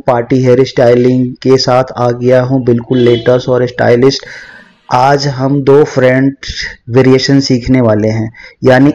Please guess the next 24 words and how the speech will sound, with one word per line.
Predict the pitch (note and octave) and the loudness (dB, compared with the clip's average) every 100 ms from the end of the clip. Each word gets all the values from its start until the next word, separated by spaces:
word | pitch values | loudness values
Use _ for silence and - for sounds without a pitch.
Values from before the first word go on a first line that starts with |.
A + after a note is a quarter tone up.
| - | 2
एक | C3+ C#3 | 2 2
हेयर | C#3 C3 C3+ | 2 2 4
स्टाइलिंग, | C#3 D3 C#3 C#3 D#3 F3+ F3+ _ - | 2 0 2 2 2 0 -4 _ -12
दो | A#2 A#2+ C#3+ | -2 2 4
front | C#3 B2 A2 A2+ | 2 -4 -6 -6
होगा। | A2+ F#2 G2 A#2+ - _ _ _ _ _ _ _ | -8 -6 -8 -10 -18 _ _ _ _ _ _ _
तो | C3+ C3 C#3 - - _ _ _ _ - | 2 4 2 -2 -14 _ _ _ _ -4
इसको | C#3+ - D3+ | -4 0 -2
बहुत | C3 C3 C3+ C#3 - _ - - - | 0 0 0 -2 -6 _ -20 -10 -8
अच्छे | A#2 - C#3+ | -6 -2 0
से | D3 | 0
देखें | C3 C3 C#3+ | 0 0 0
आप। | C#3+ E3+ - _ _ _ _ _ - | -2 -4 -14 _ _ _ _ _ -6
सबसे | - - - D#3 | -4 0 0 0
पहले | C#3+ C#3 C#3+ | 2 2 2
मैंने | C#3 C#3 C#3+ | 2 2 2
क्या | C#3+ C3 | 2 0
किया, | C3 C#3 | 0 2
year | D3 C3 B2+ | 2 2 2
to | C3+ C3 | 2 2
year | C3 | 2
section | C3+ B2 - C3+ | -2 -4 -2 -2
निकाला | C3+ B2+ C3 C#3+ | 0 2 2 2
है | C#3+ D#3 | 2 0